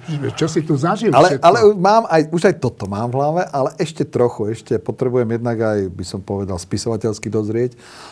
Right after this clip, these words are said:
Speaker 2: Hovorí sa, že človek až tretiu knihu napíše, takú, že dobrú, čitateľnú, takže zatiaľ to ešte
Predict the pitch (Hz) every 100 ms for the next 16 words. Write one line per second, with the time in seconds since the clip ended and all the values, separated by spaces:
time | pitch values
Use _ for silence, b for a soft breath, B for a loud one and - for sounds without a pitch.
0 | B 110 107 104 98 110 104 92 101 98
1 | 92 92 - _ - - 98 92 90 -
2 | 117 120 113 117 110 107 95 101 92 104
3 | 101 - 95 92 92 92 101 101 90 90
4 | 98 95 104 117 120 101 92 85 87 85
5 | 90 85 87 87 85 95